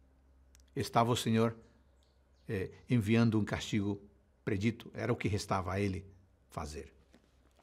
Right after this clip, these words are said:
O início do capítulo traz uma declaração simples, mas muito significativa. Deus é justo. O Senhor também com Judá tem contenda. E castigará Jacó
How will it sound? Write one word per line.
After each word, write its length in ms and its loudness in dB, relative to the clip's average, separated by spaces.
O 100 6
início 260 10
do 100 10
capítulo 520 8
traz 300 4
uma 160 4
declaração 540 2
simples, 1040 2
mas 180 -10
muito 280 4
significativa. 840 0
Deus 720 4
é 300 2
justo. 460 -2
O 60 2
Senhor 420 6
também 480 6
com 180 4
Judá 440 6
tem 180 6
contenda. 720 6
E 80 4
castigará 500 8
Jacó 460 6